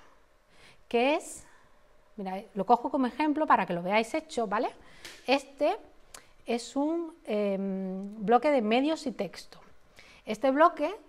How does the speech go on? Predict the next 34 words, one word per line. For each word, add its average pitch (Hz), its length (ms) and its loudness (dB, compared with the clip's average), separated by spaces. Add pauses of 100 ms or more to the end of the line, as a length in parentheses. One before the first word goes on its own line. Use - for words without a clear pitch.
ya 220 360 2 (220)
está 233 340 2
pensado 294 560 0
para 214 260 0
que 196 140 -2
lleve 247 280 4
siempre 247 420 -2
una 233 160 -2
imagen 175 420 -10
al 165 140 -10
lado. 156 260 -12 (400)
O - 40 -20
sea, 190 180 -6
no 190 360 0
lo 233 100 8
vais 220 200 2
a 226 60 -6
poder 202 200 -2
modificar. 185 380 -6
Si - 80 -16
cogéis 208 340 -2
esto, 277 280 0 (120)
va 220 100 4
a - 20 2
llevar 208 260 4
una 247 140 6
imagen 180 380 -2 (160)
a 220 80 0
un 196 120 0
lado. 147 220 -10 (1700)
Entonces, 214 800 0 (320)
en 202 160 -2
este 208 260 0
caso, 330 640 2